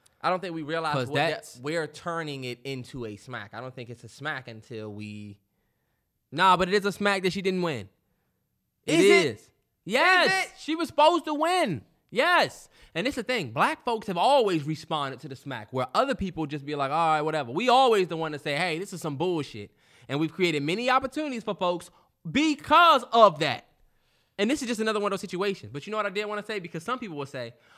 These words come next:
Speaker 2: "Why do you give a fuck about the Oscars? Why do you give a fuck
Speaker 1: And
Speaker 2: about the
Speaker 1: that's why
Speaker 2: Grammys?"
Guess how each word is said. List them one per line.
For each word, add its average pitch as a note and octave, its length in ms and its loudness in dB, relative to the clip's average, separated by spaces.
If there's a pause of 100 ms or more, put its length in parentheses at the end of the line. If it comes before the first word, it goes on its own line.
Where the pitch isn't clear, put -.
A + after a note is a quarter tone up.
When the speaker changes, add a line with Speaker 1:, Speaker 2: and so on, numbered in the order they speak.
Speaker 2:
"Why A#2 220 -4
do C#3 60 -8
you D3 100 -6
give C#3 140 -10
a C#3 40 -14
fuck D3+ 180 -14
about C#3 220 -6
the C3+ 80 -6
Oscars? C#3 560 -2 (140)
Why A2+ 260 -4
do C#3 60 -6
you C#3+ 80 -4
give C#3 100 -8
a C3+ 40 -10
fuck D3 160 -12
Speaker 1:
And D3 60 -8
Speaker 2:
about C#3+ 160 -6
the C#3+ 80 -4
Speaker 1:
that's C3+ 80 -14
why C3+ 120 -2 (100)
Speaker 2:
Grammys?" D3 340 -10